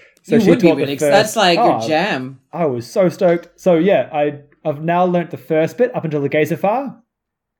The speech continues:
Speaker 2: Mm-hmm.
Speaker 1: And I'm like, "Okay, now I just need to learn the rest of it."
Speaker 2: Cool.
Speaker 1: The Big Tapple is coming.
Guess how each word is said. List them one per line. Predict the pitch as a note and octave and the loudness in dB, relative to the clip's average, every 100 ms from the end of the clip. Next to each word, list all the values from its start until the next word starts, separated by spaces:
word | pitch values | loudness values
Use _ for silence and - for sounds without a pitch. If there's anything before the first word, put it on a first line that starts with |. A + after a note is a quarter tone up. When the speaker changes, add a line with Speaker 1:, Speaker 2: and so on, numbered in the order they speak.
| - | -10
Speaker 2:
Mm-hmm. | F3 E3+ F3+ C4 - | -4 -2 -2 -6 -8
Speaker 1:
And | |
I'm | C#3 | -6
like, | C#3 C#3 - | -2 -4 -4
"Okay, | D3+ A#3 A3 | -4 -2 -2
now | D#3 D#3+ | -2 -2
I | |
just | D#3+ | -2
need | E3+ | -2
to | |
learn | E3+ F#3 | -2 0
the | G#3 | 0
rest | - | -2
of | F#4 | -2
it." | D#4 - _ _ _ _ _ _ - - _ | -4 -6 _ _ _ _ _ _ -20 -20 _
Speaker 2:
Cool. | - G3+ E4 G#3 A#2+ | -4 0 2 2 0
Speaker 1:
The | |
Big | C#3 F#3+ | -2 -2
Tapple | F#3+ F#3 C#3+ - - | 0 -2 -4 -10 -14
is | A#2+ | -14
coming. | - B2 F#2+ | -10 -8 -10